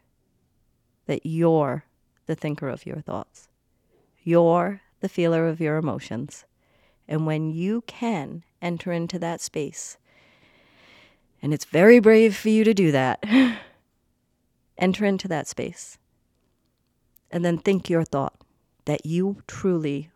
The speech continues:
want to think from a perspective that feels good to you. And as you drop down into that motion, that's your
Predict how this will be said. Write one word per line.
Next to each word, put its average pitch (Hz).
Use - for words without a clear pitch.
want 139
to 143
think -
from 170
a 156
perspective 175
that 151
feels 185
good 143
to -
you. -
And 165
as 160
you 170
drop 175
down 208
into 190
that 175
motion, 170
that's 165
your 160